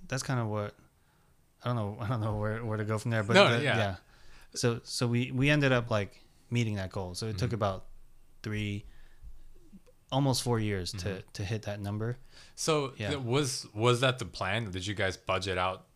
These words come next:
Speaker 2: um, "We're gonna meet the goal in four years," or was it you guys just had a budget and you guys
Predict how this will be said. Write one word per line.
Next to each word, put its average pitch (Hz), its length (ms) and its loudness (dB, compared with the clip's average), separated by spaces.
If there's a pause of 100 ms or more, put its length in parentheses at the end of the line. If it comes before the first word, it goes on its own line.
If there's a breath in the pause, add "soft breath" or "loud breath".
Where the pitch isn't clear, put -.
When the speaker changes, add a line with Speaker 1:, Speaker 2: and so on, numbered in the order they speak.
(160)
Speaker 2:
um, 90 280 -2
"We're 104 120 -2
gonna 110 360 2
meet 98 300 -6 (140)
the 87 400 0
goal 98 160 -2
in 90 100 -4
four 90 320 -4
years," 104 400 -4
or 101 120 -6
was 95 240 0
it 95 240 -2 (520 soft breath)
you 107 100 -8
guys 104 220 0
just - 220 -4
had 117 120 -2
a 104 40 0
budget 107 640 -2
and 95 140 -10
you 95 80 -4
guys 95 220 -2